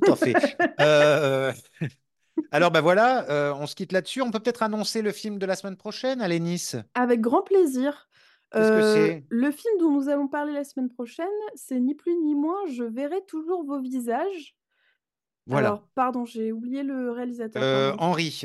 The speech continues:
Speaker 1: euh, enfin, je, euh, Julie, Juliette, euh,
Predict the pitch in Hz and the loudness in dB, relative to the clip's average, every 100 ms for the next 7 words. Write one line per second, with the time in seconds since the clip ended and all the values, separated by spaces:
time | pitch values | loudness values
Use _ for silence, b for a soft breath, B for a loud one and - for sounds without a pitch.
0 | 123 123 117 113 110 110 110 107 117 117 | -2 0 2 0 -4 -12 -14 -8 -8 -4
1 | 117 110 104 101 98 92 92 92 95 123 | -4 -2 -2 -4 -8 -12 -14 -14 -10 -8
2 | 139 143 104 120 135 120 110 107 101 98 | -6 -8 -8 -4 -2 -2 -2 -2 -4 -4
3 | 98 | -6